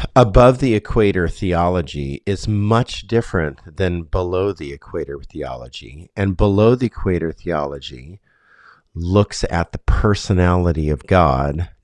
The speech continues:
differently than above the equator theology. So African, South American theology is definitely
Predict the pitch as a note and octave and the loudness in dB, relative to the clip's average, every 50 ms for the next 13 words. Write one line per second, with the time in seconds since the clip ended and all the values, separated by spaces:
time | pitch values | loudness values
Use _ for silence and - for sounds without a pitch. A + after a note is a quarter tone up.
0 | F2+ E2+ - A#2 A#2+ - - - G#2 - - - D2 C2+ A#1+ A#1+ C2 E2 G2 G2+ | -4 2 4 4 4 4 4 0 -2 -2 -2 -6 -8 -6 -6 -8 -8 -8 -10 -10
1 | _ _ _ _ _ _ - - - - _ - - F#2 G2 F2+ F2 F2 E2+ E2+ | _ _ _ _ _ _ -20 -20 -20 -20 _ -8 0 2 4 4 4 2 0 -2
2 | F2 F2 - _ - - - E2+ D#2 - G#2+ A2 A#2 G#2+ G2+ F#2 D#2+ D2 D2+ - | -2 -4 -6 _ -4 -2 -2 0 4 6 8 8 8 6 4 2 2 2 0 -2
3 | - - D#2+ C#2+ C#2 D2 C#2+ C#2+ - - D2 C#2+ C#2+ C#2 C#2 C#2+ D#2+ - - - | -2 0 0 0 0 -2 -4 -4 -4 -4 -4 -4 -4 -4 -6 -6 -8 -8 -8 -10
4 | - - - - - A#2+ A2 D2+ G#2 A2 A2+ B2 B2+ - - B2+ A#2 - - A#2 | -10 -8 -4 2 4 6 6 8 8 8 8 8 6 6 2 2 2 2 2 2
5 | A2+ A2 A2 A2 A2 A2 A2 A2 - _ _ _ _ - - - - G#2+ F#2 F2+ | 2 2 0 -2 -4 -4 -6 -8 -12 _ _ _ _ -18 -6 0 4 6 6 6
6 | - - G2+ F#2 F#2 F#2 F#2 F#2+ F#2+ F#2+ F#2 _ - G2 F#2 F#2 F2 E2+ F2 E2+ | 4 2 -2 -2 -2 -2 -2 0 -2 -2 -4 _ -6 -6 -6 -4 -6 -6 -6 -8
7 | E2 - _ - G2 E2+ E2+ F#2+ G#2+ A#2 G#2+ D2+ C#2 - - C2 G1+ - - - | -10 -10 _ -4 0 2 2 2 2 2 0 -2 -4 -6 -12 -14 -14 -16 -16 -18
8 | F#2+ G2+ _ _ _ _ _ _ _ _ _ _ _ _ _ _ _ _ _ _ | -20 -20 _ _ _ _ _ _ _ _ _ _ _ _ _ _ _ _ _ _
9 | _ _ - G2 G#2 F#2 - - - A2 G#2 A2 C3 - - A#2+ A#2 A#2+ - G2+ | _ _ -6 -4 -4 -6 -8 -6 -2 2 2 2 2 0 -2 -2 -4 -4 -6 -6
10 | F#2 E2 D2 | -8 -8 -8